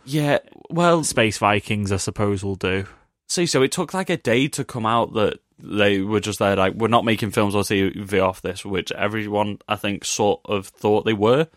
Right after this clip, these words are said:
Speaker 1: 'cause it wasn't that clear in the promotional video that they put out.
Speaker 2: Yeah.
Speaker 1: But that does mean that the films are gonna be something different, and we did hear a while ago that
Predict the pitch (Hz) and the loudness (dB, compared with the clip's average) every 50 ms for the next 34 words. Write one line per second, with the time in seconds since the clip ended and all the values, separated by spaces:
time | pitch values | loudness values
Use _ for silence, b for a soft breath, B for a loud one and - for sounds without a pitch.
0 | _ _ _ _ _ _ _ _ _ 101 110 101 110 117 - 117 110 104 110 123 | _ _ _ _ _ _ _ _ _ -4 0 2 2 2 0 0 0 2 2 2
1 | - - _ - - 120 123 135 143 139 - _ _ _ _ - 113 120 123 120 | 2 0 _ -6 0 0 2 2 0 -2 -6 _ _ _ _ -4 -4 -2 -2 -2
2 | 117 123 131 127 123 120 120 - _ _ _ _ _ _ _ - 123 117 120 120 | 0 0 0 0 0 -2 -4 -8 _ _ _ _ _ _ _ -2 2 2 2 2
3 | - 127 120 113 131 123 131 131 131 123 107 107 120 - 139 80 98 135 135 123 | 0 -4 -2 -2 0 0 2 0 0 0 -2 -4 -4 -2 0 0 0 0 -2 -4
4 | - _ - 113 107 101 95 98 - _ _ _ _ _ _ _ _ _ _ _ | -8 _ -2 0 0 0 0 -2 -6 _ _ _ _ _ _ _ _ _ _ _
5 | _ _ _ _ 127 123 117 101 123 127 131 - 131 - 135 131 135 120 - 131 | _ _ _ _ 2 2 4 4 4 4 4 4 2 2 2 2 2 2 0 -2
6 | 127 127 123 107 101 95 98 104 98 104 107 101 - - - 104 - - - 120 | -2 0 0 0 0 0 -2 -2 -2 0 0 0 2 0 -6 -6 -6 -2 0 2
7 | 113 117 110 110 107 104 101 101 98 - - - - _ _ _ _ _ _ - | 2 2 2 0 -2 -2 -4 -4 -4 -6 -8 -8 -10 _ _ _ _ _ _ -2
8 | 101 101 98 110 107 101 110 104 - 117 101 - 110 98 92 113 120 120 - 143 | -2 0 0 -2 -2 -2 -4 -4 -4 -8 -6 -6 -6 -4 0 0 0 0 0 -4
9 | 131 127 - - 101 104 104 107 104 95 - - 117 120 117 - - - 113 110 | -4 -2 -2 -2 -2 0 0 -2 -2 -4 -2 0 0 0 0 -4 -4 -2 0 0
10 | 110 107 107 104 - _ _ _ _ _ _ 101 98 101 101 104 110 107 107 107 | 2 2 0 -2 -4 _ _ _ _ _ _ -6 -2 0 0 2 4 4 2 2
11 | 98 101 95 95 95 95 98 95 95 | 2 2 2 2 2 2 0 -2 -2